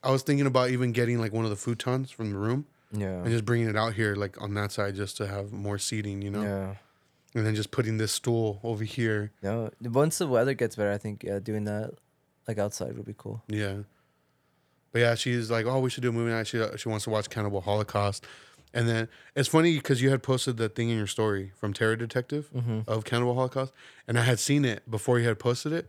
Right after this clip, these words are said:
Speaker 2: Mm-hmm.
Speaker 1: And I was watching it and it made me like, "Damn, I kinda wanna rewatch that movie."
Speaker 2: Dang.
Speaker 1: Yeah.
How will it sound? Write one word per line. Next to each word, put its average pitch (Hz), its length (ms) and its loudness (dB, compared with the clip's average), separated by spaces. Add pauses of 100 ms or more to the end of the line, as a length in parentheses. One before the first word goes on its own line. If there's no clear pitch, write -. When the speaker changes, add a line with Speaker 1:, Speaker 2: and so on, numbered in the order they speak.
(120)
Speaker 2:
Mm-hmm. 110 160 -4 (220)
Speaker 1:
And 120 100 2
I 113 140 4
was 107 100 0
watching 113 320 0
it 120 160 -2
and 113 160 0
it 113 60 2
made 113 260 2
me 113 120 2
like, 101 400 -2
"Damn, 98 340 -8
I - 40 -8
kinda 104 240 -10
wanna 110 180 -8
rewatch 104 500 -6
that - 180 -14
movie." 123 300 -18 (560)
Speaker 2:
Dang. 98 680 -4
Speaker 1:
Yeah. 107 420 0